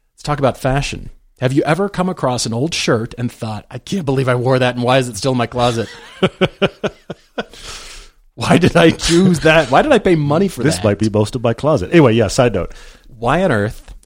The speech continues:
Speaker 1: do people buy Crocs,
Speaker 2: Mm-hmm.
Speaker 1: put them on their feet, and actually wear them out in public?
Speaker 2: Because I hear they are comfortable. That's what I hear. I don't have any interest. I, I,
Speaker 1: For
Speaker 2: <laughs> I re-, I read
Speaker 1: function
Speaker 2: a,
Speaker 1: over form.
Speaker 2: I read a comment from a mom who was like,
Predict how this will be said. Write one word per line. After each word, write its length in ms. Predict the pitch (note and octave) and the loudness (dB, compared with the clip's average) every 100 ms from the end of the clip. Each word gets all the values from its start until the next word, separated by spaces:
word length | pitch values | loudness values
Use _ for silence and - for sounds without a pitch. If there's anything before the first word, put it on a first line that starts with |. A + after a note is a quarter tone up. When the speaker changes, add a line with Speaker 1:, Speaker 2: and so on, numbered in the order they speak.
| - | -8
Speaker 1:
do 100 | C3+ | -6
people 380 | D#3 C3 A#2+ A2 | -4 -4 -2 -4
buy 320 | A#2 F2+ F#2+ | -6 -12 -10
Crocs, 720 | - - D3+ G#2+ - - - - _ _ _ _ _ A2 | -10 -2 -2 -2 -6 -8 -8 -12 _ _ _ _ _ -6
Speaker 2:
Mm-hmm. 280 | F#2+ G2 A#2 | -4 -4 0
Speaker 1:
put 180 | D#3 | 0
them 100 | G3+ | 4
on 100 | G3 | 4
their 120 | G#3 A#3 | 4 0
feet, 280 | - C#3+ | 0 -2
and 120 | C#3+ C3+ | -2 -2
actually 320 | C#3 D3+ D#3 | -4 -2 0
wear 320 | C3 B2+ C3+ | 2 4 4
them 200 | D3 D3 - | 4 0 0
out 240 | B2 B2 | 0 0
in 200 | B2 A#2+ | 0 -2
public? 340 | A#2+ G2 F2 - | -2 -6 -8 -8
Speaker 2:
Because 320 | G2+ A#2 A2 | -4 0 2
I 160 | A2 | 2
hear 300 | A2+ A#2+ C3 | 2 2 2
they 160 | A#2 G2+ | 2 2
are 160 | F#2+ G#2+ | 2 -2
comfortable. 600 | - G2 - - - - | -6 -8 -8 -12 -12 -8
That's 220 | - A2 | -4 -2
what 80 | D3+ | 2
I 100 | F#3 | 2
hear. 380 | F3+ E3 D#2+ - - _ - | 2 0 0 -8 -20 _ -6
I 140 | G2+ | -2
don't 180 | G#2 A2 | 0 2
have 140 | A2 | 2
any 180 | G#2+ B2 | 4 4
interest. 420 | A2+ - G2 - _ _ _ - - | 2 0 -6 -8 _ _ _ -20 -6
I, 100 | B2+ | -2
I, 100 | - B2 | 2 4
Speaker 1:
For 220 | C3 - - - | 2 0 -8 -8
Speaker 2:
<laughs> 200 | - - | -10 -4
I 80 | C3+ | 0
re-, 160 | C3 D3+ | 4 6
I 120 | C#3+ | 6
read 80 | C#3+ | 6
Speaker 1:
function 220 | F3 E3 | 6 4
Speaker 2:
a, 40 | |
Speaker 1:
over 280 | D3+ D#3+ F3 | 4 4 4
form. 440 | F3 E3+ C#3+ A#2 C#3+ | 2 4 4 4 4
Speaker 2:
I 20 | |
read 220 | C#3 C#3+ | 6 4
a 40 | |
comment 400 | D3+ - C3+ C#3+ | 4 2 2 2
from 160 | - C3 | 0 0
a 80 | B2 | 2
mom 360 | A#2+ B2+ A#2+ | 4 4 4
who 140 | A2 A2 | 2 2
was 180 | A2 A2 | 2 2
like, 200 | G#2+ | 0